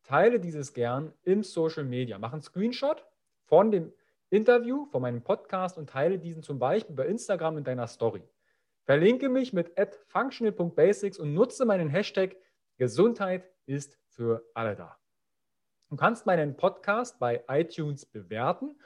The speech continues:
und wenn du dabei bist, kannst du auch gleich einen Drei- bis Vierzeiler schreiben. Was hast du Besonderes aus dem Interview mitgenommen?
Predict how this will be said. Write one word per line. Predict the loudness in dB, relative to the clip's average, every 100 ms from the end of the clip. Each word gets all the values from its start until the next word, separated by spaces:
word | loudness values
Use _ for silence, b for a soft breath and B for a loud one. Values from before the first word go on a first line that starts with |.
| b b b
und | 6
wenn | 6
du | 6
dabei | 4 4 6 4 4
bist, | 0 -2 -6
kannst | -6 -2
du | -2
auch | -2
gleich | -2 -4 -4 -6
einen | -10 -8
Drei- | 0 2 2
bis | -2
Vierzeiler | -6 -8 -4 -4 -2 -4
schreiben. | -6 -2 -2 -2 -8 b b -8
Was | -2 -2
hast | -2 -2
du | -4 -4 _ -6
Besonderes | 0 2 4 4 4 2 -2
aus | 0 0 0 -6
dem | -10 -12 _
Interview | -10 -4 -4 -4 -6 -10 -12 _ -8
mitgenommen? | -4 -4 -4 -12 -12 -18 _